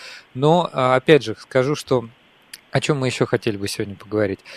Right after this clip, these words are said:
А, дело в том, что хроническая сердечная недостаточность иногда развивается как такое уже вторичное состояние на фоне лечения онкологических заболеваний. И это тоже большая серьёзная проблема, о которой мы ни разу не говорили.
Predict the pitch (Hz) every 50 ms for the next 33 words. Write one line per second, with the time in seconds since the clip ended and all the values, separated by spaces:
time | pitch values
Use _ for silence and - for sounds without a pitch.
0 | - - - - _ - 107 107 107 104 104 107 131 156 160 - - 175 147 -
1 | - - 143 135 127 127 - - - - 135 135 147 151 143 - - - 131 120
2 | - 135 123 127 139 139 - - 135 127 120 120 123 - - 175 180 170 - -
3 | 123 - - - - 120 127 127 123 147 160 156 147 139 123 123 117 120 127 135
4 | 147 147 135 - - - 131 123 - - 117 - 151 139 127 117 120 - - -
5 | 131 127 143 139 - - - 110 107 - - - - - 117 120 135 156 165 156
6 | 135 110 104 - - - - - - _ - 123 123 120 - - 165 156 147 127
7 | 120 120 - - - 139 131 127 123 113 - 135 127 123 120 123 - - - -
8 | - 107 98 107 107 101 110 107 104 101 95 92 92 95 - - - 120 131 139
9 | 135 - 139 - - 160 131 127 120 117 117 107 - - - 107 101 - - 113
10 | 113 107 101 113 107 101 - - 117 117 127 156 180 175 139 113 - - - 127
11 | 123 123 120 123 123 123 123 123 117 120 120 110 107 113 110 107 101 101 107 110
12 | 107 104 98 90 90 98